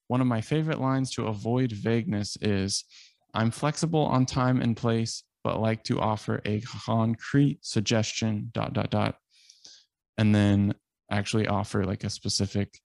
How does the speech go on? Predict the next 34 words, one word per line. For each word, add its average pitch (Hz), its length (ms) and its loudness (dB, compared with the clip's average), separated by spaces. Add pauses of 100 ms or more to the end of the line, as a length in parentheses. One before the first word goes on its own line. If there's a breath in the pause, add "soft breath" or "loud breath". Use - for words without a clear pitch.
date 90 340 0
and - 140 -4
time." - 340 -6 (260)
Uh, 131 260 4
this 151 200 2
list 165 180 2
goes 147 200 4
on, 127 360 4 (120)
but 95 160 -2
basically, 151 880 2
at 110 100 -2
the 123 120 0
end 160 140 2
of 170 60 2
the 160 60 0
day, 127 500 2
all 120 180 2
of 123 100 -2
this 131 120 0
boils 127 320 -2
down 113 280 -4
to 107 120 -10
ways 120 360 0
to 123 100 -4
make 120 240 -2
it - 140 -4
easy 131 340 0
for 123 140 -4
people 120 320 -2
to 120 100 -6
keep - 260 -2
you 170 140 2
in 165 80 4
mind, 123 420 2